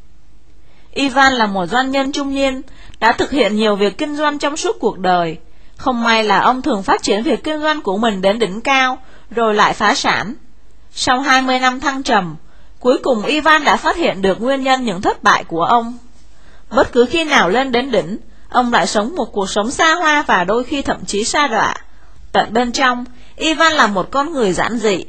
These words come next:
thuần khiết. Vì thế, những giai đoạn xa vào lối sống suy đồi đi ngược với bản chất tự nhiên của ông, với lối sống đơn giản, điều độ mà ông thực sự thấy thích hợp. Điều này cuối cùng đã khiến Ivan phá hoại các công ty của chính ông,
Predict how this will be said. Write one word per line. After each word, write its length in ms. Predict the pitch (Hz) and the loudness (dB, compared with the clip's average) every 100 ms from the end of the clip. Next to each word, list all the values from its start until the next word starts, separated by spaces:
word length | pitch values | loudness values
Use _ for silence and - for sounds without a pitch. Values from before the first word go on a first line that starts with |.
| - - | -12 -14
thuần 260 | - 165 185 | 0 0 0
khiết. 300 | 262 285 523 - - - - | 0 0 0 -4 -16 -16 -2
Vì 200 | 254 247 | 4 4
thế, 400 | 247 262 240 269 - - - | 4 6 8 6 0 -12 -8
những 180 | 185 202 | -6 -2
giai 180 | 302 294 | 0 4
đoạn 220 | 277 - | 4 2
xa 220 | 311 302 | 2 4
vào 200 | 269 208 | 6 4
lối 200 | 175 185 | 4 2
sống 240 | - 233 269 | 2 0 0
suy 180 | 330 | 0
đồi 240 | 262 226 185 | 4 4 4
đi 140 | 247 | 0
ngược 260 | 277 233 - | 0 0 2
với 120 | 233 | 2
bản 220 | 214 135 | 2 0
chất 220 | 262 440 | 0 0
tự 120 | - 165 | 0 -2
nhiên 300 | 247 254 247 | 0 -2 0
của 160 | 180 | 0
ông, 340 | - 247 247 247 - - - | 4 2 2 -8 -14 -16 -2
với 140 | 196 233 | 0 2
lối 180 | 220 | 2
sống 300 | 240 226 254 | 0 -2 0
đơn 220 | 269 294 247 | 2 2 2
giản, 340 | 190 127 247 - - - | 2 2 -4 -10 -16 0
điều 220 | 226 214 | 2 6
độ 220 | 196 151 | 4 4
mà 200 | 196 202 | 2 2
ông 200 | 151 269 | 2 2
thực 160 | 302 190 | -2 -2
sự 200 | 226 151 | -2 0
thấy 140 | 220 220 | 0 0
thích 200 | - 294 | -2 -2
hợp. 280 | 269 175 - - - - - - - | 0 0 -2 -14 -16 -16 -16 -16 -12
Điều 220 | 233 247 | 2 2
này 180 | 233 226 | 4 2
cuối 200 | 220 240 | 2 0
cùng 260 | 254 262 214 | 2 2 4
đã 140 | 180 | 2
khiến 280 | 220 226 269 | 2 0 0
Ivan 420 | 311 302 311 294 | -2 0 2 0
phá 140 | 302 269 | 2 0
hoại 280 | 370 - | 2 0
các 200 | - 403 | 0 -2
công 200 | 302 285 | -2 -2
ty 180 | 285 285 | -2 -2
của 180 | - 175 | -2 -4
chính 220 | - 226 | -2 -2
ông, 320 | 247 277 262 | 0 0 0